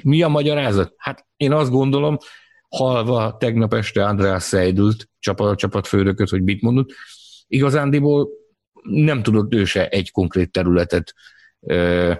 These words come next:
megjelölni, hogy mi az, aminek ez betudható. Ő azt mondta, hogy ez, ez annak köszönhető, hogy gyakorlatilag kezdenek lépdelni, és hogy a, a csapatnak minden egyes szegmense hozzáteszi a magáét ehhez a teljesítményhez, amit tegnap láthattunk tőlük, és ő egyébként Kerek Perez kijelentette,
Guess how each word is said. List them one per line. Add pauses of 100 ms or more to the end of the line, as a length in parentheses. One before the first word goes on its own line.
megjelölni,
hogy
mi
az,
aminek
ez
betudható.
Ő
azt
mondta,
hogy
ez,
ez (100)
annak (340)
köszönhető,
hogy
gyakorlatilag (480)
kezdenek
lépdelni, (440)
és
hogy (180)
a,
a
csapatnak
minden
egyes
szegmense
hozzáteszi
a
magáét
ehhez
a
teljesítményhez,
amit
tegnap
láthattunk
tőlük,
és
ő
egyébként
Kerek
Perez
kijelentette,